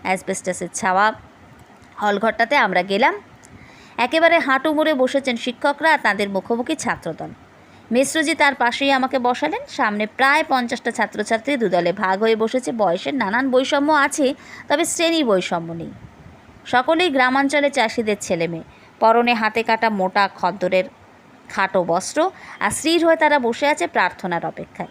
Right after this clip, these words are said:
প্রতিদিনের কাজ এই প্রার্থনা দিয়েই শুরু হয়। আর একটা কিশোর ছেলে দল থেকে উঠে এলো, সে প্রার্থনা পরিচালনা করলো। গান্ধীজি নির্দিষ্ট সেই প্রার্থনা যাতে সর্বধর্মের সমন্বয় এবং সর্বমানুষের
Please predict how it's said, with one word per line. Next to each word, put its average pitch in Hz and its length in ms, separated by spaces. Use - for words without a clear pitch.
প্রতিদিনের 302 540
কাজ 160 360
এই 196 120
প্রার্থনা 202 480
দিয়েই 247 240
শুরু 285 300
হয়। 254 220
আর 208 140
একটা 220 240
কিশোর 262 360
ছেলে 269 260
দল 180 240
থেকে 208 220
উঠে 220 300
এলো, 269 200
সে 196 160
প্রার্থনা 196 460
পরিচালনা 262 540
করলো। 302 340
গান্ধীজি 254 460
নির্দিষ্ট 247 420
সেই 247 220
প্রার্থনা 240 500
যাতে 214 220
সর্বধর্মের 185 800
সমন্বয় 247 520
এবং 226 200
সর্বমানুষের 233 920